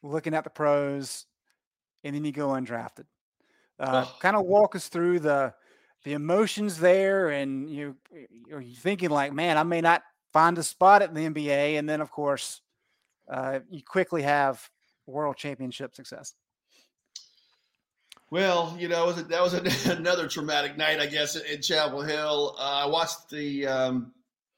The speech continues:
Speaker 2: the draft from my apartment, uh, just off campus over in Carrboro with, uh, again, J D, my roommate, uh, my brother,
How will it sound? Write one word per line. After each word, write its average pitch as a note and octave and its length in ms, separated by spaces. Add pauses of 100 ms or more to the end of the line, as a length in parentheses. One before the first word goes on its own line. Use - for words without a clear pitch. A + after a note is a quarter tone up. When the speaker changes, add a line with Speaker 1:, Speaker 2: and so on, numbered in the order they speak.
(680)
Speaker 2:
the C#3 60
draft D#3+ 280
from D#3 80
my C3+ 140
apartment, C3+ 600
uh, B2 80
just C3 260
off B2+ 240
campus C3 400
over A#2 260
in A2 80
Carrboro A2+ 840
with, A2 320
uh, G#2+ 360 (120)
again, A2 280
J A#2 220
D, A#2 180
my A2+ 80
roommate, A#2 640
uh, A2 420
my A2 220
brother, A#2+ 480